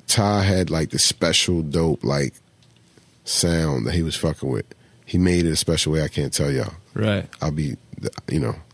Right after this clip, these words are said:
Speaker 1: s-, somebody will cut my hands off. But he made, he had this sound, this, eh, eh,
Speaker 2: Yeah,
Speaker 1: eh,
Speaker 2: yeah.
Speaker 1: that he would just, he just made it. You know, he
Speaker 2: Uh-huh.
Speaker 1: made it. And Stick was just amazed with the shit. So them two together working on the track came up with some shit.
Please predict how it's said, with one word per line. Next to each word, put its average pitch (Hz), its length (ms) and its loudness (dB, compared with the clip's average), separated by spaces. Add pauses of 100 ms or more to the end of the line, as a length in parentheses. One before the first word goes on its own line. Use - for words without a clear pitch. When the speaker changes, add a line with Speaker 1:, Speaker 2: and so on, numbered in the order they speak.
(840)
Speaker 1:
s-, - 200 -8
somebody 85 240 2
will 71 80 0
cut - 160 -2
my 73 100 -4
hands 73 260 -2
off. - 140 -8
But - 320 0 (760)
he 113 120 4
made, 107 280 4
he 104 120 4
had 104 120 2
this 90 140 2
sound, 95 340 2
this, 71 220 -4
eh, - 40 -2
eh, 71 840 0
Speaker 2:
Yeah, 107 180 4
Speaker 1:
eh, 101 200 4
Speaker 2:
yeah. 98 180 2
Speaker 1:
that 80 140 0
he 92 100 2
would 92 140 2
just, 82 180 -2
he 92 120 2
just 82 180 -2
made 101 260 4
it. 69 120 -4 (100)
You 82 80 -6
know, 82 100 2
he 95 60 4
Speaker 2:
Uh-huh. 85 100 4
Speaker 1:
made 90 260 2
it. - 100 -8 (460)
And - 180 -2
Stick - 300 2
was 80 160 2
just 78 340 0
amazed 82 420 2
with 76 100 -4
the 73 60 -4
shit. 80 240 2
So 76 320 -2 (280)
them 95 480 2
two 101 240 2
together 85 580 0
working 90 420 0
on 82 160 2
the 76 40 -2
track 85 340 0 (280)
came 87 240 2
up 78 140 -2
with - 100 -6
some 69 160 -4
shit. - 280 -4